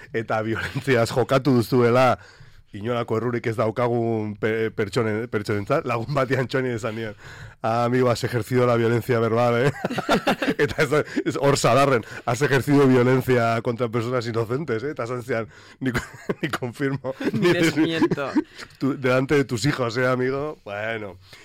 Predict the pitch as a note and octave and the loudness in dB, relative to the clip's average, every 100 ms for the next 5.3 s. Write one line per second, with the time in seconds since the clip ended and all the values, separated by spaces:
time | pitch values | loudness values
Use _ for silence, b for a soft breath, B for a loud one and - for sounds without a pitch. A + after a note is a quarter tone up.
0 | - B2+ B2+ F#3+ E3 A2+ F#3 G#3+ F#3 A3+ | -4 0 2 2 2 2 0 0 0 2
1 | E3 G#3 F3 G3 G#3 F3+ A3 D#3 D#3+ F3+ | 2 2 0 -2 -2 2 2 2 0 0
2 | F#3 D#3 - C#3 F3 C3 C#3 F3 E3 D#3+ | 0 -4 -4 -4 -2 -2 -2 -4 -4 -4
3 | F#3 E3+ F3 E3 D3+ D3+ D3+ D3 C#3 D3 | 0 0 2 0 -2 -8 -8 -8 -6 -6
4 | C#3+ C#3+ C#3+ D#3+ E3 D#3 E3+ C#4+ B3+ - | -6 -6 -8 -8 -8 -8 -6 -6 -6 -6
5 | - D4 | -2 -4